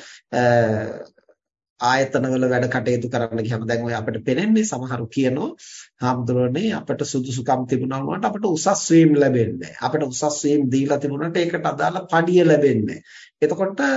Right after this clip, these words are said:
මේ වගේ අර්බුද ගොඩක් දෙනා අත්විඳින්නේ ඇයි? සසර ගමනේ තමන්ට පරිපාලන බලය තියෙනකොට, තමන්ට හැකියාව තියෙනකොට, තමන් යටතේ වැඩ කරපු අයට නිසි විදිහට පඩි නඩි ගෙව්වේ නැතිනම්, ඒ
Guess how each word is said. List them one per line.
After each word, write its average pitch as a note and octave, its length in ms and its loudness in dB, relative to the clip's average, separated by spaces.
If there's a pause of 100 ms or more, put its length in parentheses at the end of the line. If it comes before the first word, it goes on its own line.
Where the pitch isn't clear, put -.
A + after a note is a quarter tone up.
(200)
මේ C3+ 260 0
වගේ G#3 320 -2
අර්බුද F3 440 0
ගොඩක් F#3+ 420 0 (300)
දෙනා F#3 420 0
අත්විඳින්නේ C3 760 2
ඇයි? D4+ 160 -2 (100)
සසර G#3+ 460 -2
ගමනේ A#2 500 -2 (100)
තමන්ට B3 640 0 (280)
පරිපාලන A3 800 0
බලය C#3 300 2 (140)
තියෙනකොට, F#3+ 460 0
තමන්ට E3+ 360 -2
හැකියාව D3 600 -2 (100)
තියෙනකොට, F#3+ 480 -2 (480)
තමන් A3 400 0
යටතේ A3+ 580 2
වැඩ D#3 320 2
කරපු G3+ 380 -2
අයට D#3+ 420 0
නිසි F#3 360 0
විදිහට A3 520 2
පඩි F3 240 0
නඩි G3 220 0
ගෙව්වේ F#3+ 400 2
නැතිනම්, C3+ 380 2 (1040)
ඒ D#3 160 6